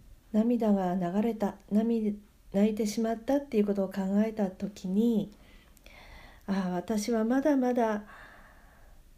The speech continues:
嫌なことをやってるんだなとか、嫌って、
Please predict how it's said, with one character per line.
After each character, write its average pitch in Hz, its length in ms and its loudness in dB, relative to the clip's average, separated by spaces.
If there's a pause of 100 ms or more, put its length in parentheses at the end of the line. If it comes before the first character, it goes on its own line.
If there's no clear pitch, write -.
(120)
嫌 240 240 2
な 277 140 4
こ 254 140 2
と 233 120 0
を 202 80 6
や 196 140 0
っ - 20 -6
て 240 180 0
る 277 140 4
ん 269 60 2
だ 233 140 -2
な 277 260 0
と 233 160 -2
か、 196 240 -2 (1900)
嫌 226 240 2
っ - 20 -2
て、 226 400 -2